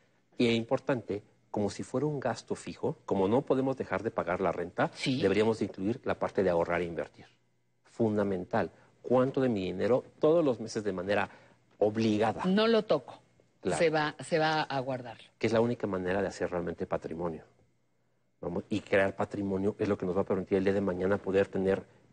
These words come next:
Speaker 1: mejores oportunidades de cosas que se nos presenten. ¿A cuántos nos ha pasado la oportunidad de un negocio, la oportunidad de comprar una muy buena casa? Y dices, "Uy, si hubiera tenido el dinero, lo hubiera podido sacar adelante".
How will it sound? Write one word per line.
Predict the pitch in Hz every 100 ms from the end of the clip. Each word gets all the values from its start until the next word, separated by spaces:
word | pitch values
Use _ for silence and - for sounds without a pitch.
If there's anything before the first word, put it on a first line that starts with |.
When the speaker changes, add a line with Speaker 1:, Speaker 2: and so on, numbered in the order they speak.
| 98
Speaker 1:
mejores | 98 120 131
oportunidades | - - 104 95 92 95 107 107
de |
cosas | - 110 113
que | 101
se |
nos | 98 -
presenten. | 87 - 131 131 85 - - -
¿A | 110
cuántos | 151 143 147
nos | 143
ha | 135
pasado | 123 117 123 123
la | 117
oportunidad | - - 98 101
de |
un | 107
negocio, | 90 90 95 98 - 92 92 - - -
la |
oportunidad | - - 101
de | 117
comprar | 117 98 104
una | 107
muy | 110 110
buena | 110 107
casa? | - 104 104 -
Y | 104
dices, | 104
"Uy, | 131 139
si | -
hubiera | 120 135
tenido | - 113 123
el | 120
dinero, | 98 98 107 160 - - -
lo | 107
hubiera | 110
podido | 113 104 104
sacar | - - 95
adelante". | 87 82 90 78 -